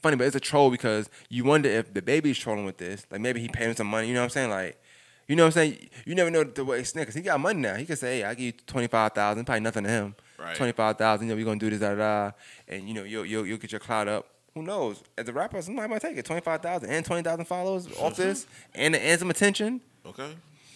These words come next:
Speaker 1: But, so I don't know if the baby's trolling or if the dude was just trolling and it just went wrong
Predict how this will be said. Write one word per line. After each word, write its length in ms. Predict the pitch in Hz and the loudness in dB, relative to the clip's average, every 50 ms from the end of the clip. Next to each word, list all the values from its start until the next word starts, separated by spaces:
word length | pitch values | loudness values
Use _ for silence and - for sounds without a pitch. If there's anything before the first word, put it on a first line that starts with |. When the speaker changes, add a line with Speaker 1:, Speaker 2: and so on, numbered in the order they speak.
| - - - _ _ _ _ - | -20 -20 -20 _ _ _ _ 0
Speaker 1:
But, 240 | 131 127 - 104 - | 0 0 0 0 -2
so 140 | - 147 131 | 2 2 4
I 160 | 101 143 160 | 4 4 2
don't 100 | 160 151 | 4 2
know 60 | 139 | 2
if 60 | 120 | 0
the 60 | 113 98 | 0 -2
baby's 340 | - 147 180 185 180 160 - | 0 0 2 2 2 0 4
trolling 420 | 190 185 190 190 196 196 202 196 _ _ _ _ _ _ _ _ _ _ _ _ _ _ _ _ _ _ _ - - - | 4 4 4 4 0 -4 -6 -10 _ _ _ _ _ _ _ _ _ _ _ _ _ _ _ _ _ _ _ -20 -12 0
or 180 | - 120 113 110 | 2 2 4 4
if 140 | 120 113 - | 2 -2 -2
the 120 | 110 110 | -4 -6
dude 300 | 101 - - 151 175 175 | -6 0 6 6 8 8
was 100 | 151 123 | 8 4
just 160 | 120 120 - | 2 -2 -4
trolling 340 | - - 120 113 110 107 101 | 0 2 2 2 2 0 -4
and 200 | 73 90 98 101 | -6 -6 -6 -6
it 40 | 107 107 | -6 -6
just 80 | 104 101 | -4 -2
went 160 | 113 101 104 | -2 -2 0
wrong 420 | 110 123 131 117 87 - 90 92 | 2 2 2 2 2 0 -6 -14